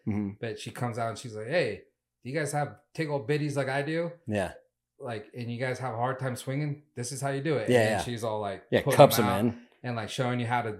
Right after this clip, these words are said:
Speaker 2: s-, you
Speaker 1: Yeah.
Speaker 2: know, hit the driver. And I was like, "Dude, that's, for one, funny.
Speaker 1: Yeah.
Speaker 2: And for two, like, ju-, it's cool, like, that you're embracing and you're
Speaker 1: Yeah.
Speaker 2: kinda making fun of yourself of, of
Speaker 1: Eh,
Speaker 2: what other people are
Speaker 1: yeah.
Speaker 2: saying. You know, this is all you're known for is your tits."
Speaker 1: Yeah.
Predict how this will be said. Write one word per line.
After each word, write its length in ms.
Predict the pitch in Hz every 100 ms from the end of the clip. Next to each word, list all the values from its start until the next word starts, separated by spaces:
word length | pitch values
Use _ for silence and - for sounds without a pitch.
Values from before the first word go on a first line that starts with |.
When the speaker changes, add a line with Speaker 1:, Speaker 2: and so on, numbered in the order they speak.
| - _ _
Speaker 2:
s-, 160 | 160
you 220 | 113 143
Speaker 1:
Yeah. 160 | 139 107
Speaker 2:
know, 40 | 113
hit 180 | 139 139
the 60 |
driver. 580 | 110 107 117 123 160 160 - _ _
And 80 | 156
I 20 |
was 100 | 165
like, 140 | 165 135
"Dude, 160 | 175
that's, 320 | 156 - - - _ _ -
for 120 | 147
one, 280 | 151 175 139
funny. 560 | - 147 127 117 139 -
Speaker 1:
Yeah. 260 | 117 78 - _
Speaker 2:
And 140 | 123 117
for 120 | 123
two, 240 | - 165
like, 280 | 151 117 104 - _ _ _ -
ju-, 180 | 127 107
it's 180 | 113 -
cool, 260 | - 160
like, 180 | 120 107
that 180 | 113 104
you're 180 | 101 101
embracing 680 | 95 110 113 - 104 98 95 _ -
and 300 | 110 104 104
you're 120 | 101
Speaker 1:
Yeah. 100 | 76
Speaker 2:
kinda 240 | 117 110
making 300 | 107 110 107
fun 180 | 98 113
of 60 | 107
yourself 500 | 95 - 92 90 - _ _ _ _ _
of, 160 | 117 - -
of 100 | 123
Speaker 1:
Eh, 60 |
Speaker 2:
what 240 | 110 113 113
other 180 | 117 110
people 300 | 123 - 113
are 100 | 120
Speaker 1:
yeah. 80 |
Speaker 2:
saying. 480 | 117 117 107 101 101
You 140 | 104 101
know, 80 |
this 240 | 98 101 -
is 100 | 107
all 300 | 107 107 101
you're 160 | 95 92
known 240 | 104 95
for 220 | - 98
is 100 | 90
your 80 | 85
tits." 340 | - 101 -
Speaker 1:
Yeah. 200 | 120 101